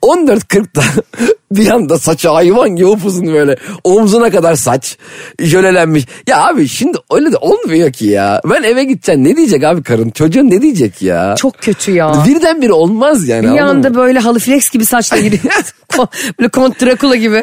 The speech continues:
Speaker 1: Gullit gibi geziyordular da bir an. Ne oldu oğlum ya?
Speaker 2: Abi şey çok
Speaker 1: Çok
Speaker 2: kötü.
Speaker 1: komik
Speaker 2: Ben
Speaker 1: oldu.
Speaker 2: şeyi gene anlıyorum ya. Saçını azdır ektirmeyi anlıyorum da. Gerçekten bu andropoza girdikten sonra erkeklerin saç boyatması. Bak Cem. O kadar <laughs> kötü ki.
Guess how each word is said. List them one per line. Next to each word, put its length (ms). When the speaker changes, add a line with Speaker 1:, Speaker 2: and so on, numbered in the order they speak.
Speaker 1:
Gullit 340
gibi 180
geziyordular 540
da 100
bir 60
an. 180
Ne 60
oldu 300
oğlum 280
ya? 340
Speaker 2:
Abi 200
şey 200
çok 160
Speaker 1:
Çok 80
Speaker 2:
kötü. 200
Speaker 1:
komik 120
Speaker 2:
Ben 100
Speaker 1:
oldu. 60
Speaker 2:
şeyi 220
gene 180
anlıyorum 440
ya. 160
Saçını 380
azdır 200
ektirmeyi 400
anlıyorum 240
da. 120
Gerçekten 480
bu 60
andropoza 480
girdikten 380
sonra 220
erkeklerin 400
saç 280
boyatması. 680
Bak 360
Cem. 320
O 260
kadar 220
<laughs> 60
kötü 340
ki. 320